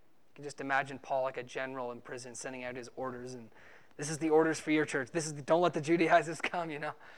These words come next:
Don't let the Judaizers get a foothold in your church. Verse six and seven, here's the order.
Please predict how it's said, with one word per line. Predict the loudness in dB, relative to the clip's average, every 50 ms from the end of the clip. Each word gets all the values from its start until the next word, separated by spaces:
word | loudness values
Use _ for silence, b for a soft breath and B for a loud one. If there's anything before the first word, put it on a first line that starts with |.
| B B B B B B B B B -20 -20 -20 -20 -20 -20 -16 -8
Don't | -6 -4 -2
let | -2 -2 -4
the | -4
Judaizers | -2 0 0 2 4 4 4 4 0 -4 -4
get | -2 -2 -2 -2
a |
foothold | -4 -4 -4 -4 -2 -2 -4 -6 -6 -6 -8 -10 -14 -20 -20 -20 -20 -20 -20 -20 -20 -20 -20 -20 -20 -20 -18
in | -14 -12 -12
your | -12 -12
church. | -12 -10 -8 -8 -8 -10 -12 -16 -18 -18 -20 -20 -20 -20 -20 -20 -20 -20 -20 -20 -20 -20 -20 -20 -20 -20 -20 -20 -20 -20 -20 -20 b b b b b b b b b b b b -20 -20 -20 -20 -20 -20 -20 -20 -20 -20 -20 -20 -16 -2 4
Verse | 6 6 6 8
six | 6 4 4 4 0
and | -2 0
seven, | 4 6 6 6 4 2
here's | 2 2 2 2
the | 2 2 2
order. | 2 2 0 -2 -6 -8